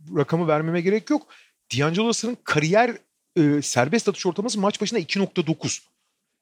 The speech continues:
Hani, e, çaylak sezonundan itibaren, e, sürekli sahada kalan, sürekli yüksek dakika alan, sürekli yüksek sorumluluk bir alan oyuncu için, yani ya da şöyle ifade edeyim, maç başına on beş şut kullanan bir oyuncu için iki nokta dokuz serbest atış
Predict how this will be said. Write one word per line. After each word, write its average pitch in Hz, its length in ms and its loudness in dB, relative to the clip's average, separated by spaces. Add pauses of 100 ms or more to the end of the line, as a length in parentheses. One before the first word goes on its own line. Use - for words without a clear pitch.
(120)
Hani, 123 180 -6 (600)
e, 160 40 -2 (500)
çaylak 123 480 0
sezonundan 143 420 -4
itibaren, 113 640 -4 (180)
e, 175 60 0 (460)
sürekli 175 720 -4
sahada 110 420 0
kalan, 101 360 -8
sürekli 185 420 -6
yüksek - 340 -6
dakika 131 240 -2
alan, 117 140 -4
sürekli 185 320 -6
yüksek 151 260 -6
sorumluluk 143 420 -6
bir 147 60 -2
alan 143 300 -4 (320)
oyuncu 147 400 0
için, 180 320 -4 (600)
yani 139 240 2
ya 175 160 2
da 190 60 2
şöyle 202 300 2
ifade 123 280 2
edeyim, 107 160 -4
maç 165 260 0
başına 175 200 0
on 220 400 -2
beş 156 140 2
şut - 260 -8
kullanan 143 440 -2
bir 147 40 -2
oyuncu 147 240 -2
için 131 260 -8 (100)
iki - 160 -4
nokta 165 220 -4
dokuz 156 200 -6
serbest 190 340 -2
atış - 180 -4